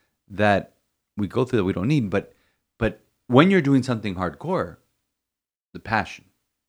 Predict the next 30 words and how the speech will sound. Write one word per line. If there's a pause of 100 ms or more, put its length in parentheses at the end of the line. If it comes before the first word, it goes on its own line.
(500)
okay? (480)
I,
I'm
thinking,
like,
for
example, (140)
something,
let
me, (680)
let
me
go, (300)
go
a
little
Ignatian
on
you
because (380)
I'm
gonna
be
in
Belen
most
of
the
day
tomorrow.